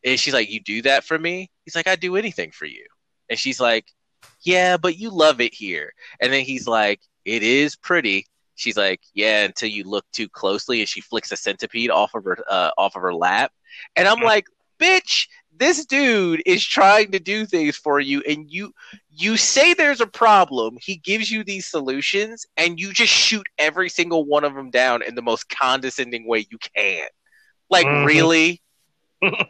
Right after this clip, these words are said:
Speaker 1: Like, like, are you fucking kidding me now? Like, and not only that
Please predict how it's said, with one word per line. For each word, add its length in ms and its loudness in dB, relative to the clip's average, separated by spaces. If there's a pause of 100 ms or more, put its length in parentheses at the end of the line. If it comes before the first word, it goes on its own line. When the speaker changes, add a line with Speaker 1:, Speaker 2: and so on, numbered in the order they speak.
(380)
Speaker 1:
Like, 920 4
like, 280 6
are 160 8
you 260 -2
fucking 480 2
kidding 340 2
me 180 0
now? 520 4 (400)
Like, 200 2 (440)
and 540 6 (160)
not 220 2
only 300 0
that 480 2